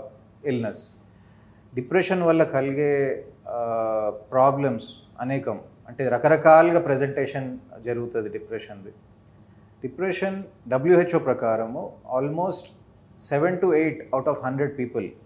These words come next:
ఒక లైఫ్ టైమ్‌లో ఎప్పుడో ఒకసారి డిప్రెషన్కి గురవుతారు. డిప్రెషన్ అనేది అంటే the most basic, ఆ, ఫ్యాక్ట్ డిప్రెషన్ ఏంది అంటే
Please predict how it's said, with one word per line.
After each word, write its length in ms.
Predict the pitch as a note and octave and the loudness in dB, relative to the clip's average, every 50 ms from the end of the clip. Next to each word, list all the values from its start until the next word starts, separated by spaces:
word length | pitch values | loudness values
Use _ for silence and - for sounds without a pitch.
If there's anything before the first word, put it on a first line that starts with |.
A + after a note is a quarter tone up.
| - - - - C3 | -20 -20 -20 -16 -12
ఒక 140 | B2 - - | -8 -4 0
లైఫ్ 340 | B2+ B2 C3 C#3+ C#3 - - | 2 2 2 2 0 -2 -2
టైమ్‌లో 380 | D3+ C#3 C3 B2 A#2+ D3 D#3+ | -2 -2 -2 -2 -2 -2 -2
ఎప్పుడో 340 | C#3 A#2 - - D3+ E3 E3 | -2 -4 -4 0 2 4 4
ఒకసారి 580 | D3+ D#3 - - C#3+ C3+ C3+ C#3+ F3 G3 F3+ - - - - | 4 2 -2 -2 -2 0 0 0 -2 -4 -4 -8 -12 -16 -12
డిప్రెషన్కి 540 | B2+ B2 - - D3 C#3 - D3 C3 - D#3+ | -12 -10 -6 -4 -2 -2 -2 -4 -6 -6 -4
గురవుతారు. 480 | B2+ A#2+ B2+ B2 A#2 A2+ - G2 - - - - - - - - - - - - - _ - - - - - - - | -2 -2 0 0 0 -2 -4 -8 -10 -10 -14 -20 -20 -20 -20 -20 -20 -20 -20 -20 -20 _ -20 -20 -20 -20 -20 -10 -8
డిప్రెషన్ 460 | C#3+ D3 - - G#3 G3+ G#3 G#3+ G3+ | -6 -4 0 2 2 2 2 0 -2
అనేది 640 | F#3 F3+ F3+ F3 F3 F3 E3+ F#3 G3 G3 - - - - - - - - | -2 -2 -2 -2 -2 -2 -2 -2 -2 -4 -4 -6 -10 -18 -20 -18 -10 -8
అంటే 640 | C3+ C#3 C3+ - D3 C#3 C3 C3 C3 B2+ B2+ - - - - - - B2 | -8 -6 -4 -2 -2 -2 0 0 -2 -2 -4 -6 -10 -14 -20 -20 -14 -8
the 80 | B2+ C#3+ | -2 0
most 200 | F3 F3+ D3 C3 C3+ | 0 0 0 2 2
basic, 540 | D3+ F3 F#3 F3+ G3+ F#3+ F3+ - - - D3+ | 4 4 4 4 2 0 0 -2 -6 -4 -2
ఆ, 440 | C#3+ C#3 C3+ C3 B2+ B2 A#2+ A#2 F#2+ - - - - - - - - - - - - - - | 0 2 2 2 2 2 0 -2 -4 -8 -14 -20 -20 -20 -20 -20 -20 -20 -20 -20 -20 -20 -6
ఫ్యాక్ట్ 640 | - - C#3+ D#3 D#3+ - - - - - - - | 2 4 6 6 6 4 0 -10 -14 -18 -16 -14
డిప్రెషన్ 480 | C3 A2+ - C#3+ C#3+ C#3 D#3+ D3 C#3 C3+ | -12 -6 -2 -2 0 0 -2 -2 -2 -2
ఏంది 280 | C3 C3 C3 B2+ B2+ | -2 -2 -2 -4 -4
అంటే 400 | A#2+ A#2+ A#2 D#3 D#3 - - - | -4 -4 -4 -6 -6 -8 -8 -12